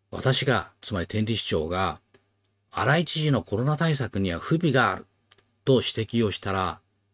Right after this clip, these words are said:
敵視され始めたんです。えー、組合、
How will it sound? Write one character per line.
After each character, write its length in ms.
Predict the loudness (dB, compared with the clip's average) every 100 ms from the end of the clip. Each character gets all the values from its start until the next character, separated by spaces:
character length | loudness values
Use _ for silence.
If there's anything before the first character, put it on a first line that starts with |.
| _
敵 340 | 0 2 2
視 100 | 2
さ 140 | 2 0
れ 80 | 0
始 220 | -2 -2
め 100 | -2
た 120 | -4
ん 80 | -8
で 100 | -8
す。 200 | -10 -12 _ _ _ _ _ _ _ _ _ _
え 100 | -14
ー、 60 | -12
組 300 | 0 4 6
合、 240 | 6 2